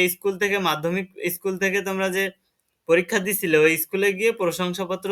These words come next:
চাইলে তার একটা প্রশংসাপত্র কিংবা testimonial যারে বলে এটা দিয়ে দিবে। এরপর তোমার ভর্তি ফি জমা দিতে হবে। ভর্তি ফি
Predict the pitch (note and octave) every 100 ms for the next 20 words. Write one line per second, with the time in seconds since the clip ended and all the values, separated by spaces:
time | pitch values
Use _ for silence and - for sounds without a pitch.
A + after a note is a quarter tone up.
0 | F#3+ G3+ F3+ G3 A3+ - _ _ _ E3+
1 | F3+ F3+ G3 F3+ E3+ F#3 F3+ G3+ F#3 F#3+
2 | G3+ G3+ F3+ F3+ F3+ G3 F#3+ A3 G3+ E3+
3 | D3+ D3+ - E3 E3+ E3+ F3 E3 D#3 D#3
4 | C#3 B2+ A2 G#2+ _ _ - F3+ F3+ D#3
5 | D3 B2+ A#2 G#2 - _ _ _ _ -
6 | D3 F3 G3 G3+ G3+ E3+ E3+ F#3+ G3+ A3
7 | G#3 G3 G3 G3 F#3+ G3+ G3+ A3+ A3+ _
8 | _ _ _ _ _ D#3 E3 G#3+ G3+